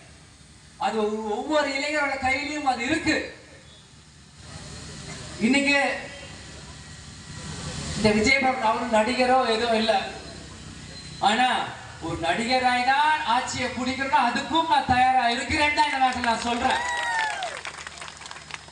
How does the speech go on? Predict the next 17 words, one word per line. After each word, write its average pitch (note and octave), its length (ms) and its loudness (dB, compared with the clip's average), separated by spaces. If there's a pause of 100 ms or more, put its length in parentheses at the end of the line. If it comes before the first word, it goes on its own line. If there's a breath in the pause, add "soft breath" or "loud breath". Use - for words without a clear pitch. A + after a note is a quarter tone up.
(420)
இன்னைக்கு G#3+ 420 -6
கேப்டன் C4+ 400 0
எத்தனையோ C4+ 420 -2
நடிகர்கள், C#4+ 600 0
எத்தனையோ C4+ 420 -4
டைரக்டர் C4 500 2
உருவாக்குனாங்க, B3+ 580 0
ஆனா A#3 160 0
இன்னைக்கு A#3+ 420 -2
கேப்டன் B3+ 340 0
மகன்களுக்கு C4+ 640 -6
உருவாக்க C4+ 360 -2
யாரும் B3 420 2
இல்ல. A3 240 -2 (1800)
அதுக்காக D4 460 4
திரும்பியே E4+ 340 4
சொல்றேன், D4 580 4